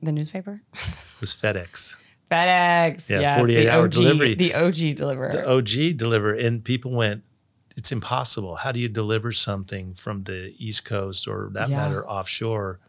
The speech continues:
Speaker 2: in two days? It
Speaker 1: Yeah.
Speaker 2: can't be done." And, uh, they did it.
Speaker 1: Can be if you've got a hundred and fifty dollars. <laughs>
Speaker 2: <laughs> Yeah.
Speaker 1: It's crazy. I mean, they have their own planes. You see
Speaker 2: Yeah.
Speaker 1: them when you go to the airport. They have, like, FedEx planes just lined up.
Speaker 2: Funny thing is, I don't know if I've mentioned this, uh, on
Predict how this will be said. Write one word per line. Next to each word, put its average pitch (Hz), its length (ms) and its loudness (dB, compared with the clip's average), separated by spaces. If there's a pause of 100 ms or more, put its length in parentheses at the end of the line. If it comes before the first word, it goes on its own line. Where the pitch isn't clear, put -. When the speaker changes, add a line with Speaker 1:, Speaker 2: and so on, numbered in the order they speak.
(180)
Speaker 2:
in 104 100 -6
two 120 220 -6
days? 107 460 -4
It - 60 -6
Speaker 1:
Yeah. 165 160 -2
Speaker 2:
can't 123 240 -2
be 110 120 -4
done." 104 440 -4 (760)
And, 101 440 -8
uh, 107 140 -6
they 101 140 -10
did 110 180 -6
it. 123 200 -8 (160)
Speaker 1:
Can 165 240 -2
be 156 80 0
if 151 100 -6
you've 147 100 -6
got 147 120 -2
a 143 40 0
hundred 143 240 -2
and 139 140 -4
fifty 139 220 -6
dollars. 143 520 -4
<laughs> 262 60 2 (720)
Speaker 2:
<laughs> - 460 0
Yeah. - 240 0
Speaker 1:
It's 202 160 0
crazy. 330 240 2
I 269 120 4
mean, 185 100 2
they 180 40 4
have 226 120 2
their 220 120 2
own 214 140 2
planes. 214 580 2
You 208 100 4
see 175 140 0
Speaker 2:
Yeah. - 60 4
Speaker 1:
them 349 80 4
when 214 80 4
you 175 100 2
go 185 40 4
to 185 60 4
the 170 80 4
airport. 170 420 2
They 151 80 2
have, 147 100 0
like, 151 180 2
FedEx 190 400 0
planes 139 300 -2
just 151 140 -4
lined 156 400 0
up. - 260 -2 (220)
Speaker 2:
Funny 160 260 4
thing 123 280 2
is, 104 140 2
I 113 120 2
don't 131 160 0
know 107 120 2
if 101 100 -2
I've 104 120 -14
mentioned 104 380 -4
this, 92 240 0
uh, 95 360 -14
on 101 320 -8